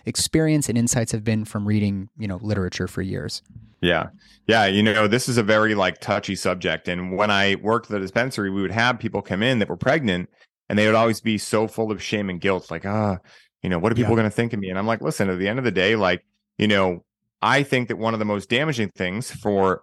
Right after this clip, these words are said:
Speaker 2: babies is stress, right? We know
Speaker 1: Oh, yeah.
Speaker 2: the damage that stress can do, right?" And so in a perfect world,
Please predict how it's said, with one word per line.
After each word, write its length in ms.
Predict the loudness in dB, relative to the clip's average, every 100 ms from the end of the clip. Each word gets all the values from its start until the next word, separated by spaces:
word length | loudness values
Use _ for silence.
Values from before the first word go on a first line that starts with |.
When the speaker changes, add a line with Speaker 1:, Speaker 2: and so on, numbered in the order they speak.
| -6
Speaker 2:
babies 460 | -6 -2 -2 -4
is 200 | -4 -4 -4
stress, 640 | -8 -2 -2 -2 -6 -14
right? 220 | -6 -4
We 140 | -2 2
know 420 | 4 4 4 2
Speaker 1:
Oh, 200 | 0 -4
yeah. 140 | -2
Speaker 2:
the 80 | -4
damage 380 | -2 0 0 -2 -8
that 100 | -12
stress 440 | -10 0 0 0
can 160 | -4 -6
do, 180 | -6 -4
right?" 380 | -2 0 -2 -2
And 160 | -2
so 360 | 2 4 2 0 _ _ -2
in 140 | 0
a 60 | 0
perfect 560 | -2 -4 -2 -2 -4
world, 460 | -4 -6 -4 -6 -10